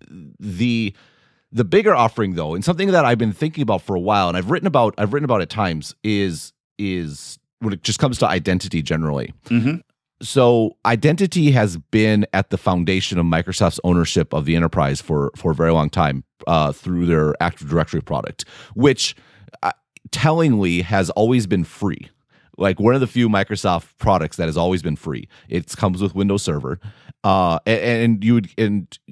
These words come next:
Speaker 1: say your company wanted a mail service, they'd sign up for Exchange, which means they have to buy, or they'd buy Exchange, but they have to buy Windows Server, and they get Active Directory, which tied into Exchange to manage all the identities there. And then so you wanna add on other products, and, oh, you have your Active Directory store.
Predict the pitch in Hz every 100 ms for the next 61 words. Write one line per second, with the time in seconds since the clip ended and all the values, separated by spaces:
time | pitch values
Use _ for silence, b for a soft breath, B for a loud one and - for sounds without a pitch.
0 | - - 113 107 107 90 117 - 101 95
1 | 92 90 85 107 127 - 110 110 - 90
2 | - 95 87 - 80 - - 113 101 90
3 | 80 87 78 76 78 80 - 82 82 80
4 | 95 92 98 - 85 78 82 78 78 -
5 | 82 78 76 76 B B 90 101 104 -
6 | 85 80 80 80 82 95 - 95 95 78
7 | 82 - 82 76 76 78 - - 98 87
8 | 90 82 78 - 80 76 76 78 78 80
9 | 80 78 78 78 80 69 73 76 80 B
10 | B B 101 104 117 117 120 110 104 95
11 | - 95 92 98 123 117 113 95 95 92
12 | 90 104 101 95 85 85 85 87 82 -
13 | 82 - 117 104 98